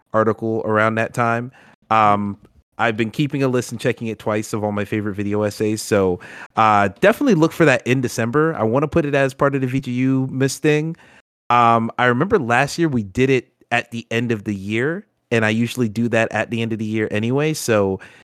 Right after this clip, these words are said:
it should match up in that way. Um, that is the hope and desire.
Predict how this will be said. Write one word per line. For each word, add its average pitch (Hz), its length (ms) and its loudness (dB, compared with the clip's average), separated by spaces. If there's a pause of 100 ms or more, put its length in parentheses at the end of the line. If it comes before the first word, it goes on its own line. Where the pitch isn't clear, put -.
(240)
it 98 100 -6
should 131 280 2
match 131 320 0
up 135 180 2
in 156 80 0
that 156 220 -2
way. 196 420 -4 (140)
Um, 120 320 2
that 117 120 2
is 120 120 -2
the 123 100 0
hope 123 160 -2
and 120 80 -4
desire. 117 460 -2